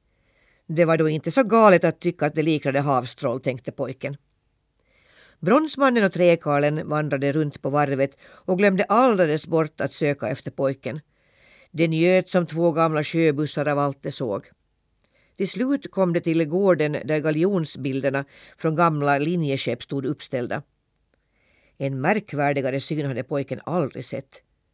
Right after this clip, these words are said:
Det var mäktiga, skräckinjagande ansikten, fyllda av stolt dristighet. Då sa bronsmannen: "Ta av sig hatten, Rosenbom. Alla dessa har varit i strid för fäderneslandet."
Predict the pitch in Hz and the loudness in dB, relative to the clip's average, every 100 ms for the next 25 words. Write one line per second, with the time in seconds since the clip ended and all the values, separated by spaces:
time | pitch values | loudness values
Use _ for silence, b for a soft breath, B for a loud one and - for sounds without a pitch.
0 | _ _ _ _ _ _ _ 156 156 156 | _ _ _ _ _ _ _ -4 -2 0
1 | 175 - - 113 139 123 - 190 196 - | 0 -2 -8 -4 -6 -8 -4 -4 -2 -4
2 | 156 151 147 143 151 156 151 - 135 135 | -2 -2 0 0 0 -2 -4 -8 -8 -10
3 | 139 b b - 196 190 160 143 139 135 | -12 b b -6 0 2 2 2 0 -2
4 | - 151 143 135 139 139 - - 139 120 | -2 -2 -2 -6 -4 -6 -8 -8 -8 -8
5 | - _ _ _ _ _ _ _ _ _ | -16 _ _ _ _ _ _ _ _ _
6 | _ 131 135 - 190 160 160 156 151 143 | _ -8 -6 -2 -2 0 -2 -4 -6 -6
7 | 123 123 143 b b b b b b - | -6 -10 -14 b b b b b b 2
8 | 165 185 214 240 - 277 160 143 - 156 | 6 8 8 6 4 4 4 0 -2 -4
9 | 143 139 151 147 143 135 147 147 b b | -2 -6 -4 -4 -2 -4 -4 -10 b b
10 | b 180 202 185 254 247 233 - 208 196 | b 2 2 4 4 4 2 0 0 2
11 | 185 170 175 - - 165 156 151 151 - | 4 2 0 -4 -4 -2 -2 -4 -10 -4
12 | 143 147 135 139 - 139 127 98 147 | -2 -2 -2 -6 -8 -8 -8 -10 -14